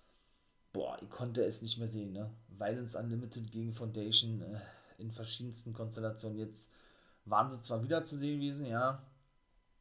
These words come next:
aber diesmal gegen The Racious, einem weiteren Stable.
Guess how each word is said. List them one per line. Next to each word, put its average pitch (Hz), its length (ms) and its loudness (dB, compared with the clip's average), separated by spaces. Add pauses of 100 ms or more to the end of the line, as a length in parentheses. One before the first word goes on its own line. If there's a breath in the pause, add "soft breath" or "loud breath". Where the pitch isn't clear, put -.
(140)
aber 104 200 0
diesmal 110 400 2
gegen 110 220 0
The 107 80 -2
Racious, 104 520 4
einem 107 160 -4
weiteren 107 340 0
Stable. 104 500 0